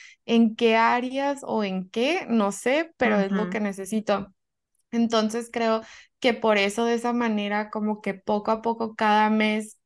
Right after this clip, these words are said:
Speaker 1: me empezaron a llegar cosas de que un libro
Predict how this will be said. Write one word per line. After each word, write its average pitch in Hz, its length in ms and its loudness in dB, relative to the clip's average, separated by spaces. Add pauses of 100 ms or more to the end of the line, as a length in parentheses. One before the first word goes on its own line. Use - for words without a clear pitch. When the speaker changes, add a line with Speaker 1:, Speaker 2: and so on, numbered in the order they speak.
Speaker 1:
me 220 160 -2
empezaron 202 480 -2
a 214 60 -2
llegar 190 420 -4
cosas 202 400 -6
de 196 140 -10
que 185 360 -12 (680)
un 233 220 6
libro 202 440 0